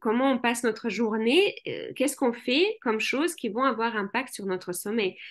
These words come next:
L'hygiène de vie, c'est la gestion du stress au quotidien. La plupart du temps, la personne qui me dit, « Bon, ça va, je suis pas très stressée », c'est parce que souvent, on s'imagine le stress comme, comme ce type de nuage noir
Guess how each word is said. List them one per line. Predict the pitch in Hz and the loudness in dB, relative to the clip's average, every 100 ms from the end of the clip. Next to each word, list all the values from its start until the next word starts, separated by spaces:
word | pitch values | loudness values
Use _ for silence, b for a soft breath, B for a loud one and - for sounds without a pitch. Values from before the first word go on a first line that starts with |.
| B - | B -4
L'hygiène | 220 214 214 | 0 2 2
de | |
vie, | 214 202 302 | 0 4 4
c'est | 320 - 226 269 - B - | 4 0 0 0 -4 B -4
la | 214 | -2
gestion | 208 214 247 | -2 -2 2
du | 262 220 | 2 0
stress | - 208 196 | -4 -6 -6
au | |
quotidien. | 180 180 - 190 240 240 _ _ _ _ _ - | -4 -4 -4 0 0 0 _ _ _ _ _ -8
La | 233 | -6
plupart | 202 226 240 254 | -2 -2 0 0
du | 208 220 | 0 -4
temps, | 220 233 349 - | 0 2 2 2
la | 240 220 | -2 -2
personne | 208 240 269 | -4 0 0
qui | 247 | 2
me | |
dit, « | 220 233 | 0 -2
Bon, | 208 226 208 | 0 0 0
ça | - | -4
va, | 208 220 | -2 -2
je | |
suis | - 190 | -2 -6
pas | 208 | -8
très | - 220 | -6 -8
stressée », | - 180 190 311 427 B B B | -6 -8 -2 0 -2 B B B
c'est | - 247 | -4 -2
parce | 240 240 | 0 -2
que | 247 | -2
souvent, | 240 254 381 | -2 2 4
on | 311 | 4
s'imagine | - 294 240 240 277 339 294 - | 6 6 8 6 6 4 2 0
le | 233 | 2
stress | 220 - - 320 440 - | 2 -2 -4 -2 -2 -2
comme, | 277 240 - | -2 -2 -2
comme | 247 247 | -2 0
ce | 240 | -2
type | 233 311 285 | 0 2 4
de | 240 220 214 B _ _ - | 6 4 4 B _ _ -2
nuage | 254 247 240 330 370 233 160 - | 0 2 2 4 4 2 -4 -6
noir | - 233 220 339 359 196 | -2 0 2 0 0 -2